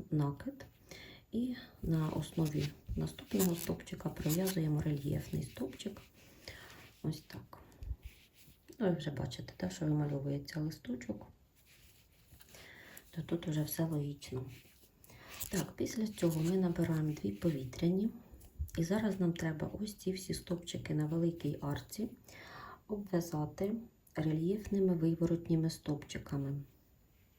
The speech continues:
з одним накидом. Тобто ось так кожен, кожен стовпчик ми обхоплюємо,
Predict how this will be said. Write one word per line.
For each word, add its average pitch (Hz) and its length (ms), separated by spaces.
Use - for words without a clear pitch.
з 151 60
одним 151 360
накидом. 127 520
Тобто - 360
ось 151 220
так - 360
кожен, 190 460
кожен 170 440
стовпчик - 720
ми 156 260
обхоплюємо, 196 1080